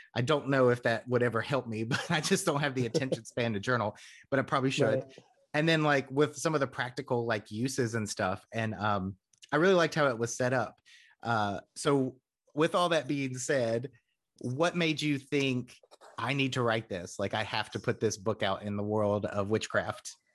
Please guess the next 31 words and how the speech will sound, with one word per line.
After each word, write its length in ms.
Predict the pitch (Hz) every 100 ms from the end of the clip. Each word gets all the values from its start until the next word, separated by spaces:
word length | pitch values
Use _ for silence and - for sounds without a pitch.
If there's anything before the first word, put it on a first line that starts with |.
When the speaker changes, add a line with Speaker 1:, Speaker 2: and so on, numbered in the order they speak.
| _ _ - 160
Speaker 2:
Dude, 300 | 170 156 139
that's 240 | 170 156
such 520 | - - 190 175 160 165
a 100 | 151
big 480 | - 170 156 127
question. 1000 | - - 170 180 - - 160 135 110 95
So 520 | - - 185 175 143
Speaker 1:
<laughs> 1040 | 220 - - - _ _ - _ _ _ -
Speaker 2:
it 100 | 151
all 300 | 190 247 254
started 840 | - 185 170 156 135 131 127 120 -
back 280 | 143 135
when 120 | 147 135
the 80 |
dinosaurs 560 | 131 120 120 - 123 123
roamed 220 | 123 120
the 120 | 113
earth. 180 | 107 -
No, 240 | 156 135 131
um, 580 | 160 160 156 147 139 139 _ _ _ -
like, 540 | 165 170 165 143 - - - - -
when 160 | 170
I 120 | 180
was 460 | 240 226 185 156 - -
eight 160 | 156
years 200 | 160 151
old, 320 | 147 143 123 117
I, 180 | 135 131 120 _ -
I 100 | 135
knew 520 | 135 143 160 165 156
that, 440 | 143 147 139 135